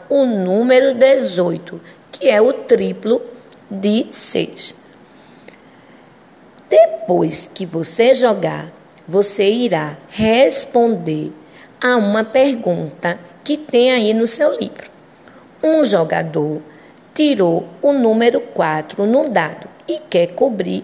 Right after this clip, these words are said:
o número nove em sua cartela. Ele poderá fazer isso? Hum, será que o nove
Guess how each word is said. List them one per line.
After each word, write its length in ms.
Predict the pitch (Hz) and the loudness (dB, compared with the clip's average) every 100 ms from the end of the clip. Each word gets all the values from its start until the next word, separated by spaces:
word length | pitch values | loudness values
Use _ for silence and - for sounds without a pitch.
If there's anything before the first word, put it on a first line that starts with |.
| - | -2
o 100 | 302 | -2
número 540 | 262 208 208 240 262 | 0 0 2 2 2
nove 500 | 240 180 170 170 202 - | 2 0 -2 -4 -8 -2
em 160 | 269 262 | -2 -2
sua 340 | - 190 202 | -4 -2 0
cartela. 600 | 226 - - 180 160 147 - - - - - - - - | 0 -4 2 2 2 -6 -12 -20 -20 -20 -20 -20 -4 4
Ele 280 | 330 277 | 6 6
poderá 440 | - 202 180 170 165 | 4 4 4 2 0
fazer 320 | 175 151 160 | -2 -4 -6
isso? 500 | 160 151 156 - 622 - - - - - _ - - - | -8 -8 -6 -2 -2 -4 -12 -20 -20 -20 _ -20 -20 -20
Hum, 580 | 151 147 165 220 208 175 - - | -14 -8 -4 -2 -2 -4 -10 -10
será 420 | - 302 262 - | -6 0 0 0
que 180 | - 220 | -4 -6
o 60 | |
nove 680 | 175 160 156 170 233 214 170 | -6 -8 -6 -2 -2 -2 -10